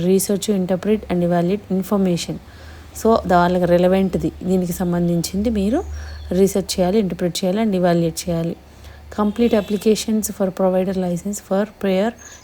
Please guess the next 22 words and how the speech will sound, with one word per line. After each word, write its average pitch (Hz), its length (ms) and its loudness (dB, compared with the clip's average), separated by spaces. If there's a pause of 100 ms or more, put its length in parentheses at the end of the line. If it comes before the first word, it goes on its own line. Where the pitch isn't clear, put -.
(140)
enrollment 185 480 2
on 190 160 0
behalf 180 300 -2
of 220 120 -6
Certify 185 360 -2 (100)
O - 20 4 (140)
S - 80 -4 (720)
and 202 80 4 (100)
validate 196 440 4 (100)
and 196 80 2 (100)
authenticate 196 580 0
information 190 540 0 (1200)
updated 202 540 0 (120)
on 196 160 2
the 240 120 2
licensing 185 540 0
platform 180 480 -2 (100)
and 190 180 0
ensure 180 320 0
హండ్రెడ్ 180 280 -2
పర్సెంట్ 208 380 -4
accuracy. 170 460 -6